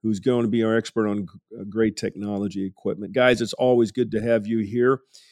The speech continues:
Well, one topic that is definitely not equipment, but can impact <laughs> equipment because of who we hire, is where are we gonna find these future workers?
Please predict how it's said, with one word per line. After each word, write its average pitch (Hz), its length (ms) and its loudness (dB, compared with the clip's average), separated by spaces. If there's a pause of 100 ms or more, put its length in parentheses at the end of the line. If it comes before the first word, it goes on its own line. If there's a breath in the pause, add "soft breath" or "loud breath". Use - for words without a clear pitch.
(280 soft breath)
Well, 185 400 4 (280)
one 220 360 2
topic 196 600 2
that 156 240 2
is 139 200 -2
definitely 233 520 0
not 214 220 2
equipment, 151 640 4 (400)
but 151 280 -2
can 226 240 0
impact 135 600 -2
<laughs> - 40 -20
equipment 139 680 -2
because 135 320 -4
of 135 80 -2
who 151 140 -2
we 139 140 -2
hire, 135 520 -4
is 139 240 -2
where 175 200 2
are 262 40 0
we 247 80 -4
gonna 208 220 0
find 214 340 -4
these 170 180 -2
future 185 400 -6
workers? 156 540 -2